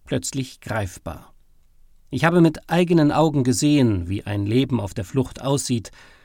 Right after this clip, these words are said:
habe mit den Menschen gesprochen und Hintergründe recherchiert. Inzwischen bin ich ins Europaparlament gewählt worden und wundere mich,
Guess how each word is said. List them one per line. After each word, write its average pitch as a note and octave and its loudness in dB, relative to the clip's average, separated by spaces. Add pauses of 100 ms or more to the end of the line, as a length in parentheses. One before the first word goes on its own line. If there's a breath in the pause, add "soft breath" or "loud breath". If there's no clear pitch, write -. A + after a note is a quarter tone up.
habe C#3+ 4
mit D3+ 8
den D3 4
Menschen D3+ 2
gesprochen C3 -2
und C#3 -4
Hintergründe B2+ 0
recherchiert. B2 -4 (1000)
Inzwischen F#3 0
bin F#3 0
ich F3 -4
ins D#3 -2
Europaparlament A#2+ -2
gewählt B2+ 2
worden D#3+ 0 (460 loud breath)
und D#3 -8
wundere C3+ 6
mich, C3 0